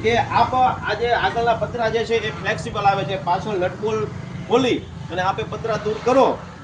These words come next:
તો આ આપને બેલી જે, અ, હાંકે છે એ બેલી તરીકેનું પણ આ કાર્ય આપે છે. તો two in one છે, આપને મગફળીમાં મબલખ ઉત્પાદન આપે છે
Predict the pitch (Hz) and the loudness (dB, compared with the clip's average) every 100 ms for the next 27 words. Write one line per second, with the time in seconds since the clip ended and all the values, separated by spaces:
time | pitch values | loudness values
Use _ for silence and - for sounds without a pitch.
0 | - 190 - 175 220 233 185 180 214 226 | -12 -10 -4 2 4 4 2 -2 -2 0
1 | 240 240 - - - 147 226 262 226 143 | 0 -2 -8 -14 -10 4 4 6 2 0
2 | - 185 220 220 214 202 - 160 156 196 | -6 -2 -2 -2 -4 -6 -6 -2 0 0
3 | 277 233 180 180 202 190 214 233 233 220 | 2 2 2 0 0 2 2 0 0 -2
4 | 220 226 220 220 226 226 - - 165 196 | -2 -4 -4 -2 -2 -2 -6 -6 2 4
5 | 202 - 170 202 220 180 175 160 170 165 | 4 2 2 4 4 2 2 -2 -4 -8
6 | - 233 262 220 208 240 165 175 202 - | -4 0 0 2 4 4 2 -4 -6 -8
7 | - - - - - 131 151 214 180 175 | -18 -20 -20 -20 -10 -6 -4 -4 -4 -6
8 | - 208 208 214 208 175 175 190 180 - | -6 -6 0 2 2 0 -2 -4 -4 -4
9 | 190 202 202 202 208 208 208 214 | -4 -2 -2 -4 -6 -4 -4 -6